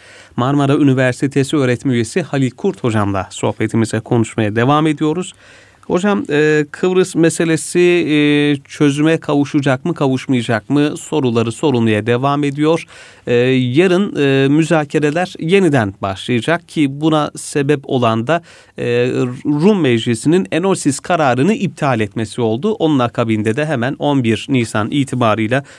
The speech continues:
müzakerelerin yeniden başlaması kararı alındı. E, bir,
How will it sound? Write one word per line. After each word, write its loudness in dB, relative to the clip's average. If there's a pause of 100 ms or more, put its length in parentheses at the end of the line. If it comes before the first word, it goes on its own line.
(100)
müzakerelerin 2
yeniden -4
başlaması -4
kararı 0 (100)
alındı. 2 (340)
E, 0 (140)
bir, 0